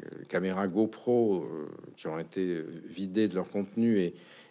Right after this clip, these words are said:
et, et écoutées par les Israéliens trouvés sur les cadavres de, de ce, de, de gens de, de, de Daesh et autres, pardon, de Hamas et autres qui avaient été tués,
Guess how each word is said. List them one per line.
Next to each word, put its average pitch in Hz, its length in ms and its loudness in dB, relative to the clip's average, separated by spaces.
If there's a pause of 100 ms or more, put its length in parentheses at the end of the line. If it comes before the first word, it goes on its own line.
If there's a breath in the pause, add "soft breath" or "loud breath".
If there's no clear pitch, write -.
et, 104 260 4
et 98 220 0
écoutées 110 380 -2
par 98 180 2
les 90 220 -2
Israéliens 98 500 2
trouvés 107 360 2
sur - 160 -2
les 90 100 2
cadavres 90 580 0
de, 78 300 -4
de 87 100 -6
ce, - 160 -10
de, 82 480 -6 (420 soft breath)
de 87 80 -4
gens 90 280 -2
de, 80 280 -6 (320)
de, - 60 -8
de 85 40 -4
Daesh 85 520 0
et 98 40 2
autres, 104 340 4 (120)
pardon, 110 280 6
de 85 300 2 (200)
Hamas 113 320 2
et 107 40 8
autres 117 180 6
qui 104 80 4
avaient 90 120 4
été 92 200 -2
tués, 160 280 4